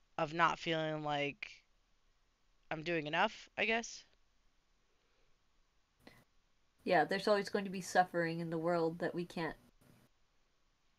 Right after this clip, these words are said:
Speaker 2: prevent, or it's not, like, we're not in the position,
Speaker 1: Yeah.
Speaker 2: we're not the person that needs to make the change, right? Like, maybe in that case, it's their parent that needs to do something,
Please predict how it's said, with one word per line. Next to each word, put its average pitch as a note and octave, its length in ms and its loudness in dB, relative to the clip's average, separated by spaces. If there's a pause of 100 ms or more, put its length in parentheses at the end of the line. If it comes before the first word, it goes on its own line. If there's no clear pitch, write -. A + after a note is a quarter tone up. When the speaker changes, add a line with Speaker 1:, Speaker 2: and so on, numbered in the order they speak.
(360)
Speaker 2:
prevent, E3 540 2
or D#3 340 2 (1700)
it's - 240 -8
not, E3+ 300 6 (220)
like, F3 280 2
we're F#3 80 2
not E3+ 240 6
in E3 60 -4
the D#3+ 80 0
position, D#3+ 640 -4 (500)
Speaker 1:
Yeah. G3+ 160 8
Speaker 2:
we're A3+ 60 12
not A#3 180 12
the G#3 80 2
person G3+ 340 6
that F3+ 100 4
needs F#3 180 0
to F#3 80 -2
make F3+ 140 4
the - 40 -12
change, D#3+ 360 2
right? D#3+ 160 6
Like, E3 160 2
maybe F3 200 4
in E3 60 2
that D#3+ 160 4
case, E3+ 240 -2
it's E3 160 -4
their E3 160 6
parent E3+ 400 4 (120)
that D3+ 120 0
needs D#3 280 -4
to D#3+ 100 -8
do D#3+ 300 2
something, D#3+ 460 -4